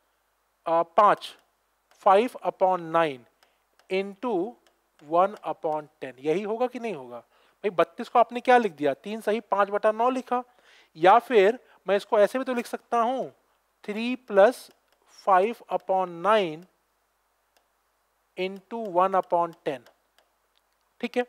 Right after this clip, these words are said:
तो अब देखो, ये five upon nine का मतलब क्या हुआ? फ़ाइव बार बार रिपीट हो रहा है,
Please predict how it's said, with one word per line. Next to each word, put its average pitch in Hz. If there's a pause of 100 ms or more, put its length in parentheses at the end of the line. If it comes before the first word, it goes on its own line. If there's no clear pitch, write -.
(540)
तो 277
अब 285
देखो, 311 (300)
ये 240
five 240
upon 277
nine 269
का 285
मतलब 277
क्या 262
हुआ? 196 (180)
फ़ाइव 233
बार 240
बार 277
रिपीट 254
हो 160
रहा 147
है, 135